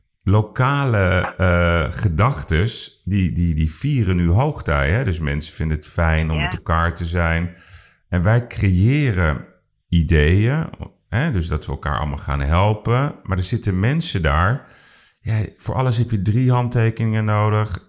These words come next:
Speaker 1: En voor moeilijke dingen heb je driehonderd handtekeningen nodig. Dus er gebeurt niks. En ondernemers, dus ik zie een confrontatie komen tussen de pragmatische ondernemers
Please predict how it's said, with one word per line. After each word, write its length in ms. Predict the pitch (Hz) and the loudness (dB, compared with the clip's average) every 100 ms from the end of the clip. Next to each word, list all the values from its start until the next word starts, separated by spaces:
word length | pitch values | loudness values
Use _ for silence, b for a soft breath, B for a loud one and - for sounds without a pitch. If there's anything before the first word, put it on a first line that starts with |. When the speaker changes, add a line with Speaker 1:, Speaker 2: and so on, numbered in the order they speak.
| _ | _
Speaker 1:
En 120 | 104 | -4
voor 140 | 95 107 | -2 0
moeilijke 360 | 110 117 113 | 2 2 2
dingen 140 | 110 107 | 0 0
heb 140 | 107 | -2
je 60 | 98 | -4
driehonderd 500 | 101 110 120 165 131 | 2 4 4 2 0
handtekeningen 600 | 87 82 80 71 - 85 | 0 -2 -2 -4 -2 -2
nodig. 120 | 90 92 | -2 -2
Dus 40 | 107 104 | -4 -6
er 60 | |
gebeurt 420 | 85 92 120 127 | -2 0 0 0
niks. 300 | 80 67 62 | -2 -2 -2
En 120 | 95 73 | -4 -2
ondernemers, 1080 | 101 95 92 113 143 156 185 196 - - | -2 0 2 2 0 -2 -4 -8 -12 -14
dus 100 | - - | -10 -6
ik 140 | - | -2
zie 180 | 143 123 | 2 2
een 100 | 104 | 0
confrontatie 840 | 107 - 85 - 82 92 - - | -2 -4 -6 -4 -2 -2 -4 -6
komen 480 | - 120 120 131 165 B B B B | -2 -2 0 -2 -4 B B B B
tussen 280 | - 87 92 | -6 -4 0
de 100 | 87 | -2
pragmatische 720 | 87 80 92 101 101 87 82 | -2 -2 0 0 0 -4 -2
ondernemers 840 | 80 80 80 87 104 110 113 117 | -2 -2 0 2 2 2 0 -2